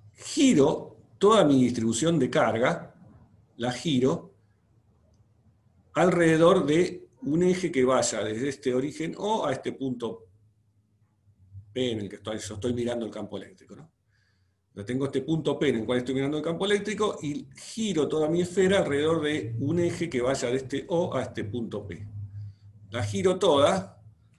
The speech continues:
eh, no sé si se me ve la mano acá, giro toda la esfera así, ¿no? No lo voy a poder hacer esto animadamente en el, con esta hoja porque está estática, pero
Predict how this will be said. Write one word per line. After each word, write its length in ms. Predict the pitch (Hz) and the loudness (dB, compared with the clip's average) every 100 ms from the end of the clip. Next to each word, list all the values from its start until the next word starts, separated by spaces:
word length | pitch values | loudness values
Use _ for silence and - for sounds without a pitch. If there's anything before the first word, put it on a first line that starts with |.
| _ _ _ _ _ _ _ - | _ _ _ _ _ _ _ -10
eh, 520 | 113 113 107 101 101 98 _ _ _ _ _ | -8 -6 -8 -8 -12 -18 _ _ _ _ _
no 220 | - 113 | -20 -20
sé 200 | - 101 | -20 -20
si 160 | 104 - | -20 -20
se 120 | - | -16
me 100 | 101 | -12
ve 160 | 104 107 | -10 -10
la 120 | 110 | -10
mano 320 | 107 101 113 | -10 -8 -8
acá, 280 | 127 135 _ _ _ _ _ _ _ _ _ _ _ _ - - | -10 -12 _ _ _ _ _ _ _ _ _ _ _ _ -14 -14
giro 320 | - 185 190 175 | -10 0 2 4
toda 140 | 170 | 4
la 80 | 156 | 2
esfera 320 | - 156 147 | 0 2 2
así, 240 | - 104 | 0 -4
¿no? 360 | 98 160 165 - 120 | -6 -6 -8 -14 -20
No 200 | 113 113 113 | -16 -12 -8
lo 80 | |
voy 100 | 117 | -4
a 80 | 120 | -4
poder 200 | 117 120 | -2 -2
hacer 240 | 113 123 117 | -2 -4 -6
esto 500 | 117 113 101 101 104 | -8 -8 -6 -8 -8
animadamente 840 | 107 110 113 117 123 120 117 107 | -8 -6 -6 -4 -6 -6 -6 -6
en 100 | 101 | -8
el, 360 | 98 98 92 - | -10 -12 -14 -18
con 240 | 95 104 | -18 -18
esta 240 | 101 110 | -14 -8
hoja 260 | 120 123 135 | -8 -8 -8
porque 260 | 107 95 92 | -10 -10 -14
está 280 | 95 - | -16 -20
estática, 500 | 85 - - - _ _ | -20 -16 -16 -18 _ _
pero 220 | 101 | -20